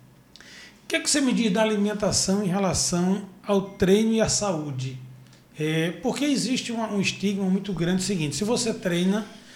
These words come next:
você tem que comprar aqueles potes de alimentos complementares, aquela coisa toda.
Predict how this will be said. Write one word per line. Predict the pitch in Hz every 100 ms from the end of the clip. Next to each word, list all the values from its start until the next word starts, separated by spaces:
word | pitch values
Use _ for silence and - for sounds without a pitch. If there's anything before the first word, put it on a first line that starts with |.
| -
você | 190 185 196
tem | 202 208
que | -
comprar | - 190 185 185
aqueles | 185 196 156 -
potes | - 180 185 180 165
de | 180 175
alimentos | 175 175 175 185 -
complementares, | - 175 180 175 151 143 139 175 170 165 156
aquela | 165 185 175
coisa | - 185 180
toda. | 180 180 175 180 165 175